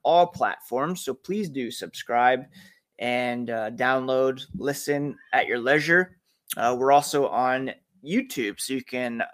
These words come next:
follow along on the, uh, video feed as well.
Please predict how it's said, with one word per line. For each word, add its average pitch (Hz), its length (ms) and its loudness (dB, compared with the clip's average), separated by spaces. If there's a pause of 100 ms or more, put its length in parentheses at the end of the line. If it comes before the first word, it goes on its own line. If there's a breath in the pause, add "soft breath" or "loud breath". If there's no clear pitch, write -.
(140)
follow 147 560 4
along 123 480 2 (240)
on 120 400 4 (260)
the, 123 480 -8 (320)
uh, 107 340 -4 (200)
video 127 640 0
feed 110 420 -8
as 98 240 -8
well. 110 400 2